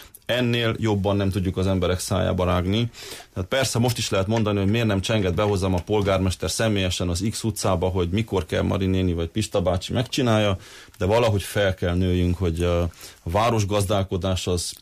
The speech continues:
két félből áll. Van a városvezetés, aki leszervez, és van a lakosság, aki azt mondja, hogy használom ezt a szolgáltatást, vagy odafigyelek a kommunikációra, és ha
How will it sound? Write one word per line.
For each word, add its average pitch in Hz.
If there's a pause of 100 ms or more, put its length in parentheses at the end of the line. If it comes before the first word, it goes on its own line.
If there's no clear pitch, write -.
(120)
két 127
félből 95
áll. 92
Van 107
a 90
városvezetés, 120
aki -
leszervez, 123
és 98
van 98
a 82
lakosság, 110
aki 92 (520)
azt 104
mondja, 101
hogy 92
használom 92
ezt 87
a 95
szolgáltatást, 92
vagy 82
odafigyelek 98
a 80
kommunikációra, 139
és 92
ha 90